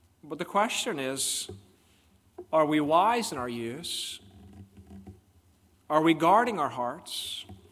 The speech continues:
Are we considering carefully what the main influences upon our lives are? If we live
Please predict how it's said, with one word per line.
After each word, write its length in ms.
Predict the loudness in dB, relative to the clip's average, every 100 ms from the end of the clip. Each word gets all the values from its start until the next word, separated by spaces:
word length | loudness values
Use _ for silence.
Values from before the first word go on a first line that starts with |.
| _ _ _ _ _ _
Are 100 | -2
we 100 | 0
considering 580 | 2 0 0 0 0 -4
carefully 500 | -6 -4 -4 -2 -2
what 200 | -2 -2
the 60 | -2
main 200 | -2 -2
influences 600 | -2 -4 -4 -6 -4 -4
upon 320 | -2 2 4
our 160 | 4 4
lives 540 | 4 6 4 2 -2
are? 520 | 0 2 4 2 0 -8 -20 -20 _ _ _ _ _ _ _ _ _ _ _ _ _ _ _ _
If 180 | -6 -2
we 120 | 0
live 480 | 2 2 0 -2 -8